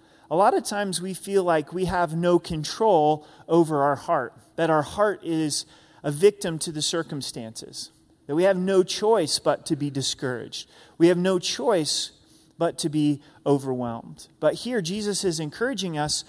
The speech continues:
don't allow your heart to go to that place of lack of peace. I really felt the song that we just sang is fitting for the message this morning, 'cause it is a process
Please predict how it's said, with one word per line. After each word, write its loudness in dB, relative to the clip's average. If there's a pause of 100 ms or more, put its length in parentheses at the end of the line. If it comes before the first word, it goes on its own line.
(320)
don't 2
allow 4
your 4
heart 2
to -6
go 4
to 0
that 0
place -4 (320)
of -6
lack -2
of -12
peace. -10 (520)
I 2
really 6 (440)
felt 2
the -4
song 0
that -2
we 0
just -2
sang -6
is -4
fitting 0
for -6
the -4
message -6
this -4
morning, -10 (480)
'cause 0
it 6
is 2
a 2
process -2